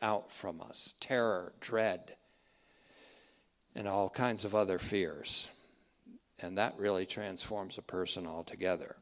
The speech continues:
We have not received from the Lord a spirit of fear or timidity or dread, but of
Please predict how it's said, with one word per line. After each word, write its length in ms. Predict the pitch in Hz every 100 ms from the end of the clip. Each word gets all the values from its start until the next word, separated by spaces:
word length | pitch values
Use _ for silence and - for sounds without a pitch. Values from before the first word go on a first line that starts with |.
| -
We 120 | 90
have 120 | 80
not 260 | 101 98 -
received 560 | - - 131 123 113
from 260 | - 110 101
the 80 | 98
Lord 400 | 104 104 104 95
a 160 | 90
spirit 600 | - - - 123 117 107 98
of 100 | -
fear 640 | - 131 117 90 76 - - _ _ _ -
or 160 | 92
timidity 800 | 90 - 107 120 117 101 90 85
or 140 | 82 87
dread, 800 | - 95 107 113 95 85 95 - _ _ _ _ _ _ _
but 180 | 110 107
of 440 | - 101 98 -